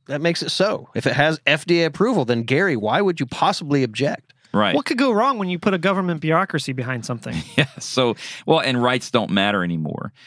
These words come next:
Speaker 2: Um, he conti-, I'll, I'll opine on a few other things before I get into the,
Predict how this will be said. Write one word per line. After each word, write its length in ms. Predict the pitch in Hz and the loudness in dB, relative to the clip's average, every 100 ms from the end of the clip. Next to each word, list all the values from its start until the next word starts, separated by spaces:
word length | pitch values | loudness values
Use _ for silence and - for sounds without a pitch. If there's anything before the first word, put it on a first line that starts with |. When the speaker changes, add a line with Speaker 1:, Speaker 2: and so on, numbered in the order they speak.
| - - _ _ | -20 -20 _ _
Speaker 2:
Um, 480 | 113 113 113 113 107 _ _ _ | 2 4 2 -2 -8 _ _ _
he 200 | 123 135 | 0 2
conti-, 380 | 156 131 175 160 | 2 0 0 0
I'll, 260 | 143 135 - 95 - | 0 0 -2 -10 -4
I'll 160 | 117 123 | 0 0
opine 420 | 113 - 151 170 | 0 -2 -2 0
on 100 | 131 | -2
a 60 | 107 | -4
few 240 | - 120 | -2 0
other 120 | 107 | 0
things 260 | 90 92 82 | -4 -6 -6
before 280 | 85 - 92 | -8 -4 -2
I 40 | |
get 180 | 87 92 | 0 0
into 180 | 87 90 | 0 0
the, 220 | 80 80 | 0 0